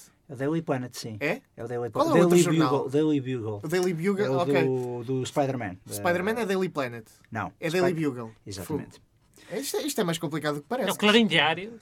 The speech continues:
Speaker 3: contra o
Speaker 1: O,
Speaker 3: Planeta
Speaker 1: o
Speaker 3: Diário.
Speaker 1: Planeta Diário. Exatamente, o Clarim
Speaker 2: Ui, o
Speaker 1: Diário.
Speaker 2: Clarim, boa.
Speaker 1: Boa, boa, bem
Speaker 2: Não, mas,
Speaker 1: jogado.
Speaker 2: mas isso não é porque tu sabes a tradução de Bugle que eu não sabia, é porque leste.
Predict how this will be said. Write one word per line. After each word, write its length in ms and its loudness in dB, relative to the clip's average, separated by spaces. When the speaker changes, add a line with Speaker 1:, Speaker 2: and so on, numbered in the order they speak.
Speaker 3:
contra 380 -12
o 360 -14
Speaker 1:
O, 40 -18
Speaker 3:
Planeta 300 2
Speaker 1:
o 20 2
Speaker 3:
Diário. 180 0
Speaker 1:
Planeta 240 2
Diário. 320 -4
Exatamente, 520 4
o 80 -2
Clarim 260 8
Speaker 2:
Ui, 120 8
o 20 6
Speaker 1:
Diário. 560 4
Speaker 2:
Clarim, 0 -
boa. 320 -2
Speaker 1:
Boa, 420 6
boa, 300 2
bem 140 0
Speaker 2:
Não, 100 2
mas, 100 2
Speaker 1:
jogado. 160 0
Speaker 2:
mas 140 -2
isso 340 -4
não 100 0
é 60 2
porque 160 -12
tu 80 -10
sabes 260 -2
a 60 -2
tradução 380 -2
de 80 -4
Bugle 340 -2
que 140 -12
eu 260 -6
não 100 -4
sabia, 520 -6
é 20 -6
porque 340 -12
leste. 520 -10